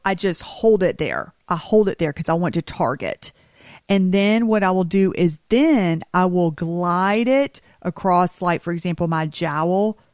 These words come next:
line, and I will go slowly up against my face, and then I will go under my cheeks, and then I will hold it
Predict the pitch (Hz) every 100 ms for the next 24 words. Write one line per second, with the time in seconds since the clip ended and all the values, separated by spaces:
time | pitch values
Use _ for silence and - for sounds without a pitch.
0 | _ 190 202 214 226 247 - 180 175 175
1 | 175 170 160 - 175 170 175 180 190 190
2 | - 180 180 - _ _ _ _ _ _
3 | 202 185 - - 170 160 165 156 196 240
4 | - - - - - 180 190 185 180 180
5 | 175 185 185 185 170 160 - 180 175 220
6 | - - - - - 196 185 185 185 180
7 | 214 214